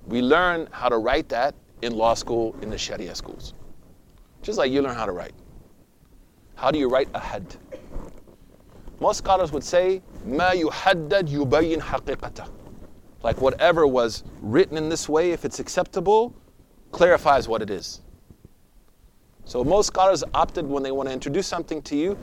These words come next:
to use had. Boom, boom, boom, boom. It's dry. It's dry. It's taban. Jaffa. It's like really dry, but it gets the point across.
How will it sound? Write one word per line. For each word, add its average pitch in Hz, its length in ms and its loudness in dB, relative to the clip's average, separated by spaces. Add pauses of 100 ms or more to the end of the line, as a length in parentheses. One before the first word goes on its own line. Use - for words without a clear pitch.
(160)
to - 80 -6
use 139 180 -2
had. - 300 -6 (1120)
Boom, 135 200 2
boom, 127 220 2
boom, 110 200 0
boom. 120 240 0 (520)
It's - 160 -12
dry. 110 760 -6 (760)
It's - 180 -12
dry. 120 360 0
It's - 160 -8
taban. 117 520 -4 (1160)
Jaffa. - 480 -4 (400)
It's - 140 -12
like - 140 -8
really 156 320 -2
dry, 120 440 2 (480)
but 123 120 -4
it 123 40 0
gets 131 160 -2
the 120 120 -4
point 120 220 -8
across. - 420 -6